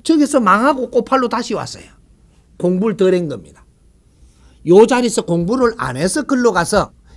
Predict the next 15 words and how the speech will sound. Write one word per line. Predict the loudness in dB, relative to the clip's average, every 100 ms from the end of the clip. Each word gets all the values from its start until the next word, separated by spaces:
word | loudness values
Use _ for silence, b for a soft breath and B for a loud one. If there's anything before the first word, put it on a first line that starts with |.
| -4 -2
행제 | 0 -2
볼락고 | -2 -4 -4 -2 -4
한다고 | -2 -4 -4 -4
볼 | -4 -4
수 | -6
없게 | -6 -8 -2 0
돼 | 0 -2
있다 | -2 -2 0 -2 -4
이 | -2
말이지. | -2 -2 -6 -20 _ _ _ _ _ _ _ _ _ _ _ _ _ _ _ _ _ _ _ _ _ _ _ _ _ _ _ _ _ -4 2
여기서, | 4 2 2 0 -2 -14 _ _ b b b b
여기서 | 4 4 4 0
뭐를 | 2 4 4 2
깨쳤어야 | -2 -4 -4 -2 0
되느냐? | -2 -2 -4 -4